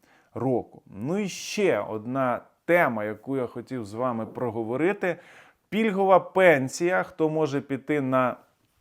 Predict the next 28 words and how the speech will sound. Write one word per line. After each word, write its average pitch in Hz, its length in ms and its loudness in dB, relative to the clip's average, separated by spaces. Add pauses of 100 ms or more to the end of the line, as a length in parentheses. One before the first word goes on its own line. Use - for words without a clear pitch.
(420)
законний 139 600 0
відпочинок 127 720 -2
раніше. 156 500 -2
Ви 131 180 -4
знаєте, 135 480 -2
що 110 260 -8
пільгові 131 480 -2
умови 123 560 0 (360)
для 139 240 6
виходу 151 440 4
на 139 120 0
пенсію 170 440 0
мають 147 280 -2
працівники, 131 600 -6
які 165 220 -2
працювали 131 580 0
на 156 300 -2
шкідливих 156 880 0 (240)
та 160 120 4
важких 151 420 -2
роботах 123 540 -2
і 107 40 -10
можуть 135 360 -6
піти 147 340 -6
на 127 140 -6
пенсію 127 460 -6
в 123 40 -18
п'ятдесят. 123 760 -6